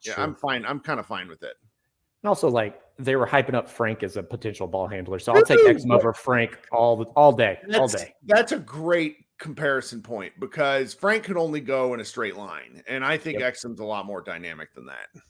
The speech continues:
Speaker 2: Yep, absolutely. And, you know, Frank gave us those great minutes in the Sun series, but really that's it. I just think the upside's way, way higher with Exum. So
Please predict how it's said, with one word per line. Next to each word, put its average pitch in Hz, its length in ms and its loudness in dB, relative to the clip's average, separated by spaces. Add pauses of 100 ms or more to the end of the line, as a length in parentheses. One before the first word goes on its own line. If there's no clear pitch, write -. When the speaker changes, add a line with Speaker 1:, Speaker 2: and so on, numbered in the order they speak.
(440)
Speaker 2:
Yep, - 260 -4 (160)
absolutely. 104 520 -6
And, 95 160 -8 (580)
you 101 100 -6
know, 87 220 -4 (120)
Frank 143 300 -2
gave 131 160 2
us 123 120 -2
those 110 160 -4
great 123 220 0
minutes 120 280 -4
in 117 60 -2
the 104 60 -4
Sun 113 260 -2
series, 104 440 -6 (160)
but 101 320 -2 (400)
really 120 460 -2
that's 147 300 2
it. 170 140 0
I 117 120 2
just - 240 -8
think 120 180 -6
the 95 160 -6
upside's 104 360 -6
way, 101 160 -4
way 95 160 -4
higher 95 280 -4
with 85 100 -8
Exum. 92 420 -12
So 92 380 -8